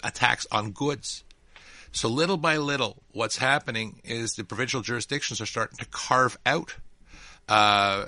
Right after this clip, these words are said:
and, and add in services 'cause people are accustomed to paying sales tax on services now that they weren't accustomed to paying before the G S T came in.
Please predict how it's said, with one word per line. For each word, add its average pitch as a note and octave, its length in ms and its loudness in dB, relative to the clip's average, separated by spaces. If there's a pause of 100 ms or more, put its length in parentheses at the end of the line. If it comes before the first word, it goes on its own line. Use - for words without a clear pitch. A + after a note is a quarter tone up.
and, A2+ 240 0
and A#2 240 0
add B2 240 6
in C#3+ 260 -4
services E3 480 0
'cause - 160 -8
people D#3+ 240 0
are E3 60 0
accustomed D#3+ 460 -2
to B2+ 80 -8
paying D3 300 0
sales D3 280 -2
tax C3+ 300 -2
on B2 100 -2
services F3+ 540 0
now G#2+ 180 4
that A#2 140 -2
they A#2 100 0
weren't A#2 300 -2
accustomed G#2+ 460 -4
to G#2+ 60 -10
paying A2 380 -2
before D#3+ 380 0
the A2 80 -4
G G#2 200 -4
S G2+ 100 -4
T A3 180 -4
came F2 300 -10
in. - 100 -18